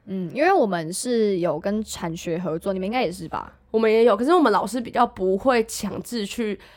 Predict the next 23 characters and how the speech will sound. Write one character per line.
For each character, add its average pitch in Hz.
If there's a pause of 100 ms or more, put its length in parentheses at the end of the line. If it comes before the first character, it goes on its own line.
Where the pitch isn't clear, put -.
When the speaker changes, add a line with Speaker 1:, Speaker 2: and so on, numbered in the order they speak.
(200)
Speaker 2:
要 226
求 220
这 190
些 165 (120)
东 202
西， - (340)
可 214
是 254
Speaker 1:
嗯。 233 (520)
Speaker 2:
文 214
化 262
的 175
老 185
师 -
们 180
其 190
实 185
已 -
经 214
是 226
一 202
个 202
传 -